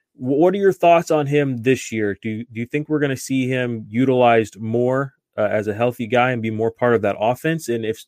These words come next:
you know, and lead that backfield and, you know, touches, carries, all that good stuff? Or, wh-,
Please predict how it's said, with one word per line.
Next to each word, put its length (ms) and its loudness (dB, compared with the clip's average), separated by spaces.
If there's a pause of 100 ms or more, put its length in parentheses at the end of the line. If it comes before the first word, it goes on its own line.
you 100 -10
know, 180 -6
and 200 -10
lead 240 -2
that 180 2
backfield 480 0
and, 320 -8
you 60 -20
know, 120 -8
touches, 440 -4
carries, 500 2 (140)
all 140 -2
that 180 -2
good 120 -4
stuff? 300 0
Or, 140 4 (260)
wh-, 240 4